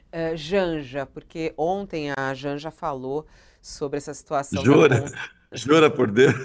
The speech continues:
Speaker 1: Você não quer
Speaker 2: <laughs> Tô
Speaker 1: falar?
Speaker 2: brincando. Não, quer? Claro que sim. Ah, é. Vai.
Speaker 1: <laughs> Tio Rei, ele tá naquela coisa pré,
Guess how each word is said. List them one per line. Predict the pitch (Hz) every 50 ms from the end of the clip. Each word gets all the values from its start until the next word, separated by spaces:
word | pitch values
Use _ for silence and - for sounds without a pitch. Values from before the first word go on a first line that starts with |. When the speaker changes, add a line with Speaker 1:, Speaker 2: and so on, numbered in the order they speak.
| - - - - 233
Speaker 1:
Você | - - - 190
não | 180 165 -
quer | - 160 156 151 - -
Speaker 2:
<laughs> |
Tô | 143 131
Speaker 1:
falar? |
Speaker 2:
brincando. | - 110 113 143 143 135 117 92 - - 101 - _ _ _ _ _ _ _ - 180 - _ 170 160 156
Não, | 165 170 185 196 185 143 107
quer? | - 135 131 - - 160 -
Claro | 143 135 135 117 92
que | 95 101
sim. | - - - 110 - - - - 95 82 - - - _ _ _ _ _ _ _ _ _ _ 220 - - - - - - - _ _ _ -
Ah, | 302 302 269 254 214 190 - 101 98
é. | - - 131 - - 92 85 82 - - 440 -
Vai. | - 110 - - 98 - -
Speaker 1:
<laughs> | - - - - - - 480 494 - - _ _ - 392 381 - _ _ _ _ _ _ - - - _ _
Tio | - - 196 202 196
Rei, | 180 175 190 196 196 190 190
ele | 190 190 190
tá | 190 - 180 165 170 160 -
naquela | 170 165 165 - 175 170 170 170
coisa | - 180 170 180
pré, | 175 - 175 170 170 165